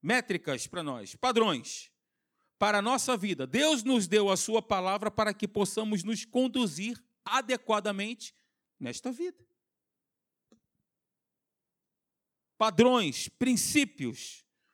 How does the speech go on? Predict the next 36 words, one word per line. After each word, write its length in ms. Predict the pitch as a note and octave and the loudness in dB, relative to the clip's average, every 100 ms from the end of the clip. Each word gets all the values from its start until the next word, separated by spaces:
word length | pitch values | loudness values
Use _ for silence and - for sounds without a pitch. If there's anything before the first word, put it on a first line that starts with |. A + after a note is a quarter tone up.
| _ _ _ - | _ _ _ -8
A 80 | F3+ | -6
palavra 460 | - G3+ A#3+ C4+ A3+ | 0 0 0 -6 -8
de 80 | |
Deus, 240 | G#3 A#3 G3+ | -8 -6 -6
ela 120 | A3 | -4
é 40 | |
instrução, 680 | A3+ F#3+ A3+ G#3 - A3+ G3+ | -4 -4 -4 -4 -4 -6 -6
ela 140 | F#3 | -4
é 20 | G3+ | -6
claridade, 800 | - A3 G#3 D#3 G3+ G3+ D3+ F3+ | -4 -4 -4 -4 -6 -4 -8 -4
ela 120 | G#3 | -2
é 40 | |
luz, 460 | G3+ G3+ A3+ F3+ C#3+ | -2 0 0 -2 -4
ensino 520 | G#3 - - C4+ B3+ | -6 -4 -2 -2 -2
sobre 300 | - A#3 G#3+ | -2 -4 -4
tudo 320 | - D4+ C#4 | -6 -8 -8
que 120 | G#3 | -10
se 120 | G#3+ G#3+ | -10 -8
refere 360 | A#3+ A#3 A#3 | -10 -8 -6
à 40 | A#3 | -4
vida. 420 | A#3+ C#4+ F3+ - _ _ _ _ _ _ _ _ | -2 -2 -4 -8 _ _ _ _ _ _ _ _
E 80 | A#3 | -12
praticando 840 | - D4 D4+ - A3 - D4+ E4 | 2 2 2 -2 -4 0 2 4
a 60 | B3+ | 4
palavra, 460 | - G#3 A3 A3+ A3+ | 6 4 4 2 2
nós 180 | A3 | 0
temos 220 | A#3 A#3 A3+ | 0 0 0
a 80 | |
convicção 720 | A3 A#3 G3+ A#3 - - A#3+ B3+ | 2 0 0 -2 -2 -2 0 2
em 40 | |
relação 380 | A3+ A#3+ - B3 | 0 -2 -2 -4
ao 60 | |
sucesso. 520 | A#3 D4+ - A#3+ G#3 G#3+ | -4 -4 -2 -2 -2 -6
Todos 600 | - - F4 F4 C#4+ G#3+ | 0 4 4 4 0 0
nós 240 | B3 G3+ | 0 0
aqui 420 | G#3 - C4 C4+ | -2 0 0 0